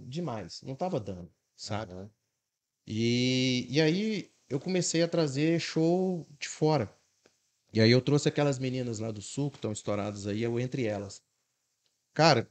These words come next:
Speaker 1: foi uma loucura. Foi uma loucura esse, esse show do Entre Elas.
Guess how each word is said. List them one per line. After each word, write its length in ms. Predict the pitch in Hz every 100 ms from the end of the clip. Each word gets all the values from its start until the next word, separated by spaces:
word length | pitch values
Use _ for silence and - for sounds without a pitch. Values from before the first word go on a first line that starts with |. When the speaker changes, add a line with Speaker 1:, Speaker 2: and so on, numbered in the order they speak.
| _
Speaker 1:
foi 240 | 120 -
uma 80 | 160
loucura. 500 | 180 170 - 104 131 - _
Foi 220 | _ - 143
uma 60 |
loucura 560 | 156 151 - 185 185 170
esse, 280 | 143 - - 120
esse 160 | 123 131
show 240 | - 127
do 100 | 117
Entre 260 | 117 113 110
Elas. 400 | 117 131 139